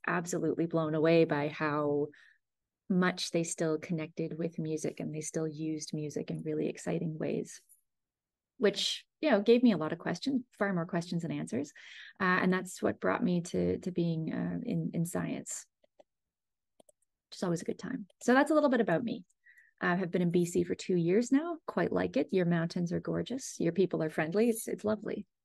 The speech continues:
So let's dive right in and think about what music is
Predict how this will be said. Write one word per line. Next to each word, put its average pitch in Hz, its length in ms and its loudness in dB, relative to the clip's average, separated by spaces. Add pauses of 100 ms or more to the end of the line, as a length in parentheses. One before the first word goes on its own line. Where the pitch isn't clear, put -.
(880)
So - 480 4 (580)
let's 285 220 2
dive 269 300 4
right 208 180 6
in 170 180 2
and 170 160 0
think 185 160 -2
about 170 280 0
what 185 220 2 (160)
music 175 480 0
is - 160 -4